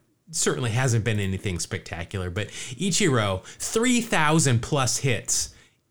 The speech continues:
in Major League Baseball as a twenty-eight-year-old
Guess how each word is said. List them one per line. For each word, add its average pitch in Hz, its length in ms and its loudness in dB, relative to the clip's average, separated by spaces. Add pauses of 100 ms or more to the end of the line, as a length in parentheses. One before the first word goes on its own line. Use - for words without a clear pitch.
(220)
in 208 400 2
Major 139 340 4
League 113 220 2
Baseball 107 580 0
as 120 220 2
a 120 140 0
twenty-eight-year-old 135 1500 2